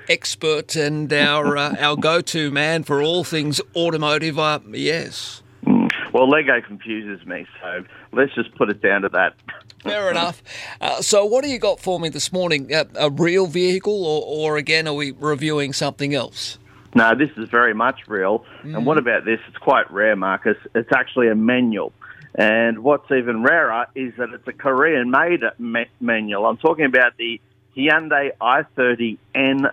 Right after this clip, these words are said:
Speaker 2: line sedan, priced from thirty thousand two hundred and ninety. So this is, uh,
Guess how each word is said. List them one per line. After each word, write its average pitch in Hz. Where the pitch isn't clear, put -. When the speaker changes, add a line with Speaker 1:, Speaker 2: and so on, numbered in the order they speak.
Speaker 2:
line 113
sedan, 107
priced 120
from 104
thirty 107
thousand 98
two 98
hundred 92
and 98
ninety. 98
So 101
this 156
is, 131
uh, 101